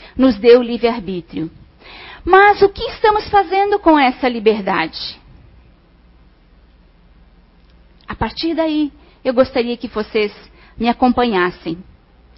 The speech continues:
Eu fiz a minha. E pe-, cheguei à conclusão. Vi onde estou errando.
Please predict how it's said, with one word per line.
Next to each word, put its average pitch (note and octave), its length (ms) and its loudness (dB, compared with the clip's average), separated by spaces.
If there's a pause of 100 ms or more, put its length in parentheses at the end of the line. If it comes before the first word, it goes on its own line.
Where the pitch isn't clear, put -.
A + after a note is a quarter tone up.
Eu B3 120 4
fiz C#4+ 260 -2
a D#4 80 2
minha. A#3+ 440 0 (1000)
E - 80 -10
pe-, - 180 -12
cheguei E4+ 300 -2
à E4+ 60 0
conclusão. A3 680 -4 (260)
Vi E4+ 240 6
onde D4+ 200 6
estou A#3 280 2
errando. F#3+ 540 -4